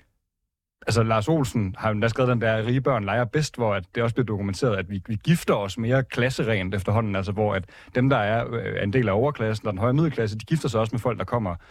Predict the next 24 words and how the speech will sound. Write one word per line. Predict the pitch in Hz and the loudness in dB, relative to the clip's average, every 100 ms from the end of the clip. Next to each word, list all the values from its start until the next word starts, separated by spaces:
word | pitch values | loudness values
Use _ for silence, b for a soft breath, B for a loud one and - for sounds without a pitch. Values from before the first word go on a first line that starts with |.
| B | B
kommer | - 113 | 0 0
fra | 95 | 0
de | 107 123 | -2 0
klasser. | 110 113 120 B B B | 0 2 0 B B B
Så, | - 120 - - | -2 -2 -2 -2
altså, | 117 - _ _ | -2 -2 _ _
jeg | 139 147 | 0 2
er | |
jo | 170 | 2
bekymret | 139 180 175 101 | 2 2 2 0
for, | - 131 143 | 0 -2 -2
at, | 113 101 117 | -4 -4 -2
at | 113 | 0
den | 147 | 2
her | 131 | 0
fortælling | 120 - 143 98 | 0 0 0 0
om | 95 | 0
velfærdssamfundet | 131 143 110 104 104 113 92 | 0 0 0 -2 -2 -2 0
som | 131 151 | 0 0
den | 139 110 | 0 0
sociale | - 107 151 127 95 | -2 0 0 0 0
smeltedeal, | 123 117 131 110 98 | 0 0 0 -4 -2
hvor | 98 123 | 0 0
folk | 104 127 117 | 0 -4 -4